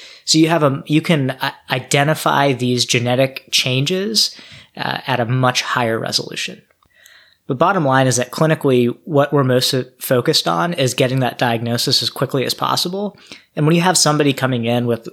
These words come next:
uh, suspected acute promyelocytic leukemia,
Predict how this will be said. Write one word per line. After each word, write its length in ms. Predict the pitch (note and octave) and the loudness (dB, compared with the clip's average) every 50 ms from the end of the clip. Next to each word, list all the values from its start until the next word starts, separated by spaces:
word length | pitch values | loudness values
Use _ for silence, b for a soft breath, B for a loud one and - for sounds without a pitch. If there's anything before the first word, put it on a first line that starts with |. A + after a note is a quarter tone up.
| - - | -6 -4
uh, 240 | D#3 C3+ - - - | -4 -4 -4 -6 -4
suspected 520 | - - D#3+ D3 - C3+ B2 - - B2+ | -2 0 0 0 0 -2 -4 -2 -2 -4
acute 320 | A#2 A#2 - - C3+ C3 - | -4 -4 -2 -4 -4 -4 -4
promyelocytic 600 | - C3+ B2 A#2+ A#2 A2+ A2+ A2+ - C3 A#2+ A2 | -4 -4 -2 -2 -2 -4 -4 -4 -4 -4 -4 -4
leukemia, 640 | - A#2 G#2 - D3 C#3+ D3 D3+ D#3 D#3 D#3 D#3+ D#3+ | -8 -10 -8 -4 -2 -2 -2 0 -2 -2 -4 -4 -8